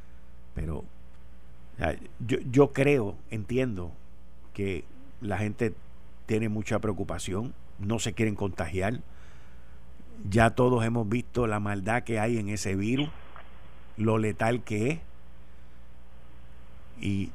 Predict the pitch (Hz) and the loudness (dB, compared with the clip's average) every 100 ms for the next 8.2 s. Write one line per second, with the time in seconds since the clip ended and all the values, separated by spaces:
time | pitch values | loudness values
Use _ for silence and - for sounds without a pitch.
0 | - - - - 104 98 120 113 113 113 | -6 -4 2 2 2 4 4 4 4 4
1 | 95 98 104 120 98 87 - - - - | 2 2 4 4 2 -2 -4 -8 -8 -8
2 | - - - - - - - - - - | -8 -8 -8 -8 -8 -8 -8 -8 -8 -8
3 | - - 110 90 104 98 95 110 117 107 | -8 -2 -2 2 4 4 4 6 4 2
4 | - - 110 104 - 110 98 90 - 110 | -2 -2 2 4 4 2 2 4 4 4
5 | 120 107 98 95 104 104 110 107 110 101 | 2 2 0 2 2 2 2 0 0 0
6 | 92 104 110 104 95 107 123 107 90 - | 0 0 2 2 2 2 2 2 -2 -6
7 | - 101 104 107 101 107 104 87 90 123 | -6 -4 -2 0 0 0 0 2 2 4
8 | 90 80 | 2 -2